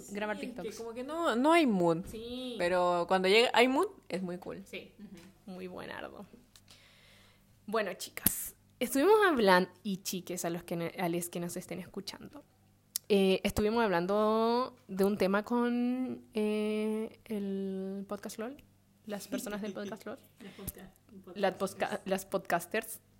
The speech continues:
Speaker 2: Y quisimos hablar de un tema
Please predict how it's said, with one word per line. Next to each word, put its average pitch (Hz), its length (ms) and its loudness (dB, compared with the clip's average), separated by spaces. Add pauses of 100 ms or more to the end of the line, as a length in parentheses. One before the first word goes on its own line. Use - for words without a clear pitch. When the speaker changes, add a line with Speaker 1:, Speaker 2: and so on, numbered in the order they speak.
(420)
Speaker 2:
Y 220 460 2 (240)
quisimos 277 360 2
hablar 226 280 8
de 226 80 2
un 226 160 0
tema - 420 -10